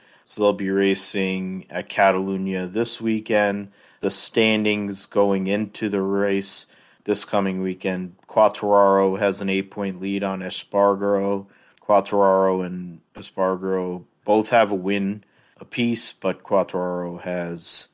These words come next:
three second-place finishes and a fourth,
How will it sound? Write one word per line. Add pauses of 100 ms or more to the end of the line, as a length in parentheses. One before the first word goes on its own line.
(220)
three
second-place
finishes
and
a
fourth,